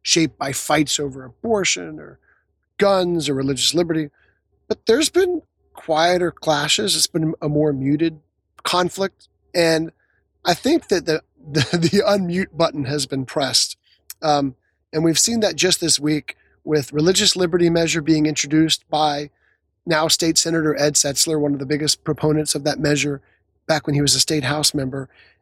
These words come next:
And then, you know, all sorts of up and down. I mean, we listed them in the Jolt the other day of real socially conservative legislation. And one of the key parts of this is the return of a measure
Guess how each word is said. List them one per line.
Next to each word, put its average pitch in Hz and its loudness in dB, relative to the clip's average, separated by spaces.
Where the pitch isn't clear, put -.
And 160 0
then, 202 2
you 175 0
know, 180 2
all 196 4
sorts 285 2
of 190 -2
up 202 0
and 190 -2
down. 208 4
I 165 2
mean, 160 0
we 185 -2
listed 190 0
them 175 0
in 151 -2
the 143 -8
Jolt 175 2
the 165 2
other 147 2
day 139 0
of 151 -2
real 214 2
socially 185 2
conservative 160 -2
legislation. 147 -2
And 165 2
one 285 4
of 339 2
the 160 -8
key 294 2
parts 147 0
of 147 -2
this 143 0
is 147 2
the 147 -6
return 208 2
of 185 0
a 165 2
measure 147 0